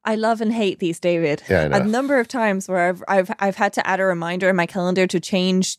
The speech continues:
Speaker 1: you know, into something slightly more work appropriate because I'm just, you know, I, I threw my dressing gown over whatever I was wearing 'cause it was a little bit chilly while I was waiting for my office to heat up, and then I was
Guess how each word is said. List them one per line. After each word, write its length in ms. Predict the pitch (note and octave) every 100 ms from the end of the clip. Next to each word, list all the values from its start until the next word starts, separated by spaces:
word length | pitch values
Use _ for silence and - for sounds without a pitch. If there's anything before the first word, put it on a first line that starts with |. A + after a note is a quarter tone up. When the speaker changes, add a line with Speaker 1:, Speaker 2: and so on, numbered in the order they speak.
| -
Speaker 1:
you 120 | F#3+
know, 180 | D#3+ D#3
into 280 | F3+ F3
something 420 | F3 F3 F#3 F3+ F3
slightly 300 | E3+ D3+ E3+
more 160 | D#3+
work 200 | D#3 E3
appropriate 560 | F#3 F#3 F3+ G3 F#3+ F3+
because 380 | F3 E3+ D3+ -
I'm 340 | F3+ F3 E3 F3
just, 360 | F#3 E3+ - - - - _
you 100 | G#3
know, 220 | F3 D#3 D3
I, 140 | E3+ -
I 60 | F#3+
threw 200 | - G3
my 120 | F3
dressing 340 | D#3+ F#3 F#3
gown 240 | F#3+ G3 F#3+
over 180 | F#3+
whatever 340 | E3 D#3+ F3 E3+
I 80 | D#3
was 160 | D#3+
wearing 320 | E3 E3+ F#3
'cause 180 | F#3+ E3+
it 60 | -
was 120 | D#3+
a 60 | E3+
little 180 | E3+
bit 160 | E3 -
chilly 320 | - D#3+ F#3
while 160 | F3 E3
I 60 |
was 120 | D3+ -
waiting 260 | D#3+ -
for 80 | E3+
my 120 | D#3
office 220 | D#3 F#3
to 80 | -
heat 240 | - F3+ F#3+
up, 240 | F3+ -
and 140 | E3
then 120 | D#3+ D#3
I 40 |
was 300 | D3 - -